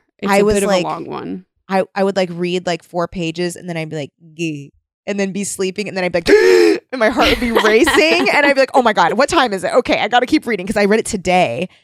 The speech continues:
Speaker 2: So I got home, I went to a brunch and got home at, like, one and was like, "I gotta read this book." From one until, like, around five, I was reading, but sleeping as well. Isn't that fun?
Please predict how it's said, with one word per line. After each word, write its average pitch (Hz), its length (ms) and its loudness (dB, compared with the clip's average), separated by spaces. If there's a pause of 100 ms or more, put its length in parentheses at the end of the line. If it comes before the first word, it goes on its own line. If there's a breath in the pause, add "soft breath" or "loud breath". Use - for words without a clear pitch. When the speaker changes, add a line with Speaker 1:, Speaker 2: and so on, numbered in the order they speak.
Speaker 2:
So - 160 -4
I 185 80 0
got 196 300 2
home, 185 280 -2
I 170 60 0
went 175 200 -4
to 196 100 -4
a 180 40 -2
brunch 165 460 -4
and 180 100 -12
got 160 240 -2
home 160 380 -8
at, 156 160 -8
like, 160 280 -6
one 156 800 -2 (220)
and 180 100 -8
was 170 100 -8
like, 165 140 -4
"I 180 100 -2
gotta 156 200 -2
read 110 120 -10
this - 120 -14
book." 123 380 -10 (360)
From 202 420 -2
one 175 460 0
until, 165 560 -6
like, 139 480 -8 (280)
around 170 360 -2
five, 92 460 -4
I - 140 -6
was 117 200 -10
reading, 180 460 -16 (340)
but 180 180 0
sleeping 85 460 -8
as - 160 -18
well. - 340 -16 (360)
Isn't 240 200 -6
that 240 200 0
fun? 131 420 -6